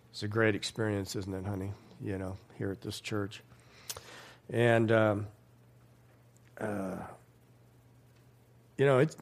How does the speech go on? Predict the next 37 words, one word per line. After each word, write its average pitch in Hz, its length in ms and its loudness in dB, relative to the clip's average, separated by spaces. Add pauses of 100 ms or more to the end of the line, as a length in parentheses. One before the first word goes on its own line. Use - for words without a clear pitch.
it 185 100 6
was 269 200 4
a 127 60 2
pretty 190 260 4
tough 151 300 4
night 131 440 4
for 101 360 -2
us. - 160 -2
It's 107 140 -2
<laughs> - 20 2
amazing 139 580 12
how 135 100 10
many 131 240 8
Saturday 131 480 8
nights 120 360 4
I 117 60 0
have 104 160 -2
problems. 113 540 2 (920)
Uh, 101 140 -2
this 123 180 0
time 127 220 6
was 117 160 2
with 117 160 0
allergies. 98 720 2
You 101 60 -2
know, 101 180 0
I, 101 100 0 (100)
I 104 140 -2
have 104 200 0
a 90 60 -2
C 131 240 2
pap 107 380 4
on, 110 400 4
and 98 160 0
then 117 140 2
I 95 80 2
start, 87 420 0